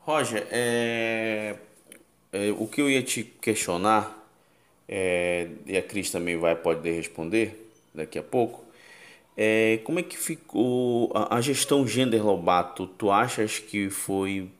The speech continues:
prejudicada nesse primeiro ano de presidente, uma vez que ele já vem alguns anos sonhando ser presidente, fez acordo, uniu politicamente na hora da eleição o boi, pegou o cara que poderia ser concorrente dele, tornou vice,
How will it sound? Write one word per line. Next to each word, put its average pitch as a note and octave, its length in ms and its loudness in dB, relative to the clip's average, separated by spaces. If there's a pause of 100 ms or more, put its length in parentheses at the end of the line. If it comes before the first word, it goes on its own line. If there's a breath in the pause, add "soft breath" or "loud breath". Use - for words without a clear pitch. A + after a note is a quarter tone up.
(320)
prejudicada G2+ 640 4
nesse F#2+ 240 0
primeiro A#2+ 340 4
ano G#2+ 140 2
de F#2+ 100 -8
presidente, F#2+ 580 -2
uma F2+ 100 -2
vez F2+ 180 0
que - 100 -6
ele F2+ 100 -2
já F2+ 140 0
vem F2+ 140 -2
alguns G2 340 0
anos F#2+ 240 -2
sonhando F#2 400 -2
ser - 100 -8
presidente, F2 840 -4 (420 loud breath)
fez A2+ 280 2
acordo, F#2+ 920 6 (220 loud breath)
uniu A2 560 2
politicamente G2 1000 0 (340 loud breath)
na G2+ 140 4
hora G#2+ 160 10
da G2 80 6
eleição F#2+ 440 6
o E2+ 40 -2
boi, G2+ 500 8
pegou G#2 400 4
o G2+ 40 2
cara G2+ 240 6
que - 80 -12
poderia G2 360 4
ser F#2+ 160 2
concorrente G2 460 -2
dele, G2 220 2
tornou G#2+ 500 4
vice, G2+ 640 2